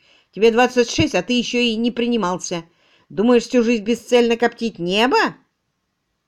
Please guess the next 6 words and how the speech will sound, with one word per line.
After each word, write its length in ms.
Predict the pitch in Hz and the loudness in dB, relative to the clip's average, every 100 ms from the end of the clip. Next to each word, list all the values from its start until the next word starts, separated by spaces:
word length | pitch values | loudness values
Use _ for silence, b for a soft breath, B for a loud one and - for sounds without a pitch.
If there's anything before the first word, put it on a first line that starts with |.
| _ _ | _ _
Билл 280 | 156 156 151 | -8 -8 -6
заморгал 500 | 160 160 151 160 156 | -6 -6 -6 -8 -8
на 100 | 160 | -10
потолок. 540 | 160 160 151 143 - _ _ _ _ - | -10 -10 -10 -14 -20 _ _ _ _ -6
Выволочка 560 | 277 330 415 381 - | -2 0 -2 -4 -8
подействовала. 800 | 403 285 196 170 - 165 160 160 | -4 -4 -4 -8 -8 -6 -6 -8